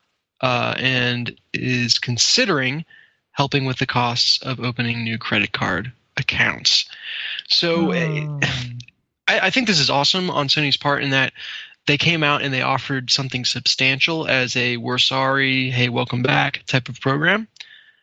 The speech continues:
Speaker 1: um, which is, honestly, you'd be surprised how many times companies don't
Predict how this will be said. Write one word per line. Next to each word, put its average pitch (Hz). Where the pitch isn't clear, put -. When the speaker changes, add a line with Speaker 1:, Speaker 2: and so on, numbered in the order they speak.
Speaker 1:
um, 135
which 131
is, 127
honestly, 139
you'd 127
be 120
surprised 120
how 131
many 120
times 117
companies 117
don't 123